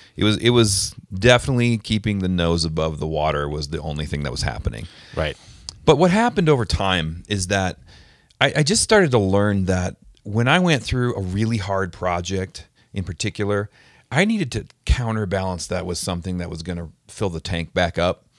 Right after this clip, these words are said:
Speaker 2: Yeah.
Speaker 1: Something to recharge. And so I started to think of it a little bit like, like counterweights. So,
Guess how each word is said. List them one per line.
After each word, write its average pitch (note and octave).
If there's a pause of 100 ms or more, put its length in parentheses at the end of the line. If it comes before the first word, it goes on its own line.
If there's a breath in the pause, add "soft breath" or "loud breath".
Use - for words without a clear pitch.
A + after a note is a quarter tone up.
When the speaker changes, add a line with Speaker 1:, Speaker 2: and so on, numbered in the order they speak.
(180 soft breath)
Speaker 2:
Yeah. E2
Speaker 1:
Something B2
to A#2
recharge. F#2
And F#2+
so A#2
I A#2
started D#3
to -
think A2
of G2+
it G2
a F2+
little F#3+
bit -
like, G2+
like F#2+
counterweights. D#2+
So, G2